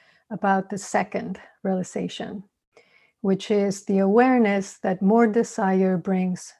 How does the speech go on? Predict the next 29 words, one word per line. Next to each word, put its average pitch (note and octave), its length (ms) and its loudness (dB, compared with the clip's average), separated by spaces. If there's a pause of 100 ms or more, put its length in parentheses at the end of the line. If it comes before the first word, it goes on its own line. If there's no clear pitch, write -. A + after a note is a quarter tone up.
(120)
more F#3 200 -6
suffering. - 720 -14 (2000)
And G#3+ 160 -4
then G3 160 0
the F#3+ 80 -2
commentary A#3+ 580 -2
for G3+ 160 -10
that F#3+ 240 -2
says, F#3+ 480 -6 (100)
"All B3 240 2
hardships G3 840 -4 (100)
in G3+ 200 -2
daily G3 320 -2
life A3+ 480 0 (420)
arise F#3 460 -4
from F3+ 260 -8
greed G3+ 480 -4 (180)
and G3+ 220 -4
desire. F#3 640 -8 (1120)
Those G3+ 360 -2
with G3 200 -4
little G3 240 0
desire A#3 640 -2
and G#3+ 240 -4
ambition G3 640 -2
are G3+ 180 -6
able F#3 280 -2
to G3+ 120 -10
relax G#3+ 720 -4